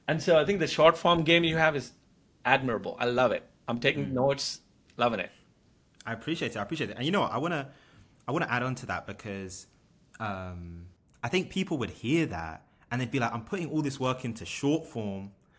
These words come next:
Speaker 2: but then those people aren't listening to the final episode, or why isn't that showing up in my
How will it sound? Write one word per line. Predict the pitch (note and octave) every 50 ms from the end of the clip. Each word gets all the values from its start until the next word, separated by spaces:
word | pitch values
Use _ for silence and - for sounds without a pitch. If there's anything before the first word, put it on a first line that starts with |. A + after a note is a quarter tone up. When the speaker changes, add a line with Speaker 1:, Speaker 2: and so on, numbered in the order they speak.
| _ _ _ _ _ -
Speaker 2:
but | C3 A2
then | C3+ C3 B2+ A#2+ G#2+
those | B2+ C#3 D3+ D#3
people | D3+ - - E3 D#3+ D#3 - C3+ A#2+ A2+ A2 A2+
aren't | A#2 B2+ A#2+ G2
listening | G#2 A#2 A#2+ - - B2+ A#2+ A2+ G#2+
to | - G#2
the | G2 E2+
final | - - G#2+ G#2 G#2+ G#2 G2+ G2+ G2 F#2+ F2+ F2 F2 - - -
episode, | G2+ G2 - - - - C#3 D3 D#3 D#3+ D3+ - -
or | A#2 A#2+ A#2 A2 A2 - - - _ -
why | G#2 A#2+ D#3
isn't | E3+ E3 D#3 C3
that | B2+ - -
showing | - - C3 B2+ A#2+ A#2
up | A#2+ B2+ A#2+ - -
in | A#2+ A2
my | G#2+ G#2+ G2 G2 F#2 F2+ F2+ F2 E2+